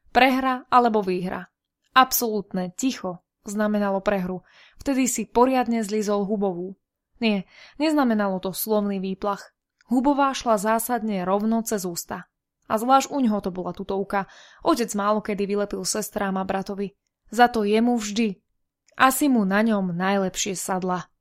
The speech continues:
Ak sa z bytu šíri krik, mal vyhraté. Oco riešil mamku a vtedy si ho nevšímal.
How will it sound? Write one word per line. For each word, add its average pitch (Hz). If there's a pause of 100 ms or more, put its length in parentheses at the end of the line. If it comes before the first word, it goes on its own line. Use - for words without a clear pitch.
(280)
Ak 262
sa 262
z 226
bytu 277
šíri 226
krik, -
mal 277
vyhraté. 214 (240)
Oco 254
riešil 214
mamku 247
a 277
vtedy 247
si 240
ho 240
nevšímal. 202